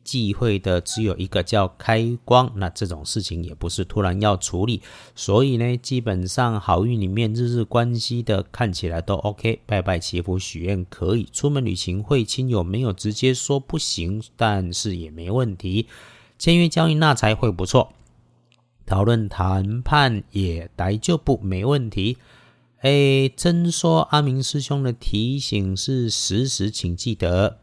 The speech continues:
是非多因乱开口，少说两句保平安啊。大本的里面看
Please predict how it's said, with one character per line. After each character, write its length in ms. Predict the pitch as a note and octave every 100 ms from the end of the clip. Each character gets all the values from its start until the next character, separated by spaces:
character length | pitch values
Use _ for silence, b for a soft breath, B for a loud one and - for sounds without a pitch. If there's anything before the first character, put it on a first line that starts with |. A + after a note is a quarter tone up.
| _
是 400 | - - C3 G#2
非 400 | - G2+ G2+ G#2 -
多 260 | G#2 G2+ G2+
因 360 | G2+ F#2+ G2+ G2
乱 340 | - A2 F2+ E2+
开 280 | - F#2+ F#2 F#2
口， 300 | - F2+ - b b
少 420 | - - D#2 C#2
说 240 | - F#2 F2+
两 240 | E2 F2
句 420 | - G2+ F2 E2+ - _
保 340 | F2+ D2 - - -
平 380 | - E2+ E2+ F2+ -
安 280 | G#2 G#2+ G#2
啊。 140 | E2 B B B B B _ _ _ _
大 240 | - G3+ D3+
本 340 | - A2+ A2+
的 160 | B2+ B2+
里 140 | A2
面 340 | B2 D3+ C#3+ B2+
看 260 | - D#3+